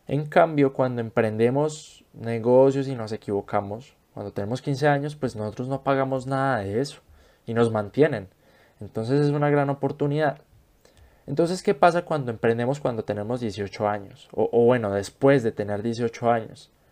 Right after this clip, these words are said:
Pues muy sencillo. Como pasa algo similar a lo que hubiera pasado si yo hubiera emprendido a los diez años. Esto no es para mí, no le atiné a la primera,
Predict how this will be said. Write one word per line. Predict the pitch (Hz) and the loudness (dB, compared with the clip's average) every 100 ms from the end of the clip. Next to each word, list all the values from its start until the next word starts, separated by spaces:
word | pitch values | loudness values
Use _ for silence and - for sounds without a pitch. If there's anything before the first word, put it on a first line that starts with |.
| _ _ _ _ - | _ _ _ _ 4
Pues | 156 | 4
muy | 151 156 | 4 -4
sencillo. | 170 180 - 196 139 - _ _ _ _ _ _ | -8 -8 -4 0 0 -2 _ _ _ _ _ _
Como | - 147 143 147 156 - _ | 6 6 6 4 2 -2 _
pasa | 160 165 | 4 6
algo | 185 185 202 | 4 2 0
similar | 214 196 196 190 165 156 - _ _ | 0 -4 0 2 2 2 -6 _ _
a | - | 0
lo | 123 | 0
que | - 143 | 2 2
hubiera | 139 | 2
pasado | 151 147 139 131 131 - - _ _ | 2 2 4 4 2 -6 -20 _ _
si | - 127 | -8 0
yo | 127 | 6
hubiera | 135 147 | 8 6
emprendido | 147 127 110 110 | 2 -4 -2 0
a | 113 | 2
los | 104 | 0
diez | 104 | -2
años. | 107 101 - - _ _ _ _ _ | -4 -6 -10 -20 _ _ _ _ _
Esto | - - 151 | -8 -2 0
no | 143 | 0
es | |
para | 147 135 110 | 0 2 2
mí, | 113 147 160 156 143 131 _ | 2 -2 -2 -4 -4 -8 _
no | 107 110 117 120 123 | -12 -4 0 4 4
le | 123 | 4
atiné | 120 117 107 104 | 2 -2 -4 -2
a | |
la | 104 107 | -2 -2
primera, | 117 151 165 156 147 | -2 2 4 4 2